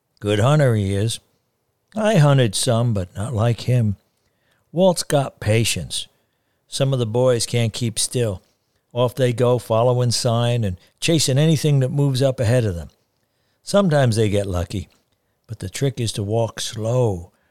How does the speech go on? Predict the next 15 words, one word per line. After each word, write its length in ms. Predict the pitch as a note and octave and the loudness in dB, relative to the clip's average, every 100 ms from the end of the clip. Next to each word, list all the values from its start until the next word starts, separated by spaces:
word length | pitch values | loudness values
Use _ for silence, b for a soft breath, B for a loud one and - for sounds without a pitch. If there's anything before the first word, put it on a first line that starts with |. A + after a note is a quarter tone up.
| _ | _
and 180 | A#2 F2 | -20 -20
to 60 | - | -10
keep 280 | - C3 | -4 -2
still, 720 | - - B2+ C3 B2+ G2 D#2+ - _ | -2 -2 0 2 2 0 -6 -20 _
to 100 | - | -8
breathe 560 | G2 A2+ B2 E3 D3+ G#2 | -8 -6 -2 2 2 0
it. 160 | F3+ _ _ _ _ _ _ _ _ _ - | -8 _ _ _ _ _ _ _ _ _ -6
You, 180 | B2 C#3 - | -6 -6 -6
you 120 | C3+ | -4
gotta 260 | C3 F#3+ E3 | 0 2 2
let 200 | D3 C#3 | 2 2
it 120 | B2+ | 0
come 280 | - C3 C3+ | -2 0 0
to 280 | - G#3+ A#3 | 0 0 2
you. 240 | F3+ E2 | 2 0